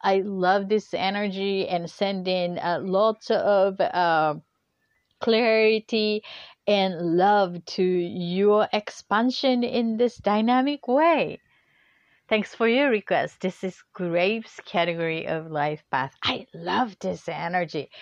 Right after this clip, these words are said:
Go for it. Trust it with the sense of self and lovingness.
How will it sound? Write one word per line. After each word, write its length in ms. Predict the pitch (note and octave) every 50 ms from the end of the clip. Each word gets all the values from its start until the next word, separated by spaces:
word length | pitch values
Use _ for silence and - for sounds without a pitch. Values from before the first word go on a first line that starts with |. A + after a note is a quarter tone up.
| - - _ - F#3
Go 220 | G#3 D4 D4+ F4
for 360 | F4+ - D#4+ C4+ G#3 E3+ D3+
it. 260 | C3+ C#3 - - _
Trust 460 | - - B3 C4+ D#4+ - - - - G3+
it 180 | D#3+ - - - - - - - _ -
with 320 | F3+ F3+ F3+ A3 C4 C#4 C4+ _
the 120 | - B3 G#3+
sense 520 | - - - A3 G#3+ G3+ G3+ G3 _ -
of 180 | F#3+ F3 E3+ -
self 600 | - - - E3 F3 F#3 F#3 F3+ F3+ F3 F3+ -
and 300 | - D#3+ D3+ C#3+ C#3+ C#3+
lovingness. 1300 | D3 D#3 D3+ D#3 F#3 G3 F#3 E3+ D#3+ D#3 D#3 D#3 D3+ D3 C#3+ C#3 C#3+ - - D3+ D3 - - - -